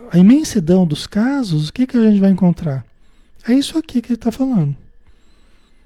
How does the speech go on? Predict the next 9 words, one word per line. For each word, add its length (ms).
A 60
gente 220
vai 120
encontrar 520
a 40
maioria 540
das 140
pessoas 720
obsediadas, 1500